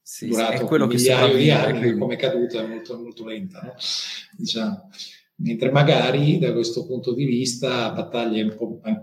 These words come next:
Speaker 2: a-, oggi ancora meno note, eh, di quanto dovrebbero, tipo il Frigido che tu ben,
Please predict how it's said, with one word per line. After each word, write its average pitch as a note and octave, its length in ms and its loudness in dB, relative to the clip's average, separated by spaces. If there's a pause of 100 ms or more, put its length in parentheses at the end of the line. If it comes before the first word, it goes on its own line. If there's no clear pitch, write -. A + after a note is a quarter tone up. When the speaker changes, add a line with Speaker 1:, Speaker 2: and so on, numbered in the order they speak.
Speaker 2:
a-, - 420 -10
oggi D3 360 4
ancora B2 380 2
meno C3 220 -2
note, C3+ 680 0
eh, G#2+ 260 -8
di G#2+ 100 -8
quanto A2+ 260 -10
dovrebbero, A2 400 -6
tipo - 200 -20
il G#2 60 -20
Frigido G#2 500 -10
che G2 60 -12
tu A2 140 -12
ben, G#2 240 -10